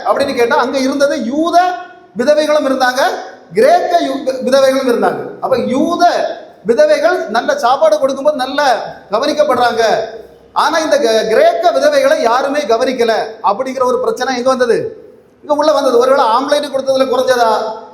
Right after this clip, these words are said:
இல்ல சிக்கன் மட்டன் கொடுத்ததுல குறைஞ்சதாங்கிறது அங்க எழுதல.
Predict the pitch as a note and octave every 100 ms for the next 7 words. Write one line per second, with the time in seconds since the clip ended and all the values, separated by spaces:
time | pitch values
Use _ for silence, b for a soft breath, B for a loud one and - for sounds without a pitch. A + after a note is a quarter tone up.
0 | - B3 C4+ - B3+ D#4 C4+ A#3+ D4+ C#4+
1 | C#4 C4+ C4+ A3+ A#3 B3+ C4 B3+ C4 A#3+
2 | A3+ G#3 C4 G#3+ - -